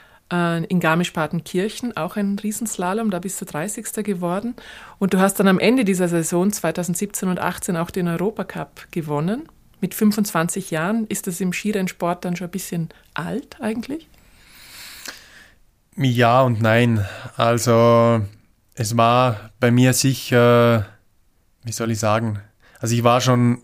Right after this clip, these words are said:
Speaker 2: einige Jahre im Europacup unterwegs und, und hatte dort auch einige schwierige Jahre, weil der Europacup wirklich eine harte Liga ist.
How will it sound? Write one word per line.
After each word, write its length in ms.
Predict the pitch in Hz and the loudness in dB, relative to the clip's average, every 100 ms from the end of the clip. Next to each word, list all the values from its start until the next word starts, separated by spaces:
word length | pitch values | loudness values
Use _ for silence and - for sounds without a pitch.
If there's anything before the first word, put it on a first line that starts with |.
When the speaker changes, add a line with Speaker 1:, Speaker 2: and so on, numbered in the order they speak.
| _ | _
Speaker 2:
einige 340 | - 123 127 120 | 2 4 4 4
Jahre 300 | 117 131 127 | 4 4 2
im 100 | 117 | 2
Europacup 580 | 113 131 123 - 123 | 2 0 -2 -6 -4
unterwegs 540 | 123 123 113 120 127 - | -2 -2 0 0 0 -2
und, 560 | 117 117 107 - - - _ _ _ _ _ _ | 0 -2 -4 -10 -12 -16 _ _ _ _ _ _
und 300 | 123 117 110 | -4 -2 0
hatte 200 | 120 131 | 0 2
dort 200 | 120 117 | 0 2
auch 300 | 117 127 113 | 2 2 0
einige 340 | 123 127 117 | 0 0 0
schwierige 440 | 110 123 127 123 117 | -2 0 0 0 2
Jahre, 400 | 110 117 127 117 | 2 2 2 0
weil 160 | 113 | 0
der 80 | 117 | 2
Europacup 500 | 113 120 123 123 117 | 0 0 -4 -4 -2
wirklich 320 | 117 123 117 107 | -2 -2 -4 -4
eine 120 | 104 | 0
harte 300 | 107 123 117 | 0 0 -2
Liga 280 | 113 123 117 | -2 0 0
ist. 380 | 120 - - | 0 -4 -10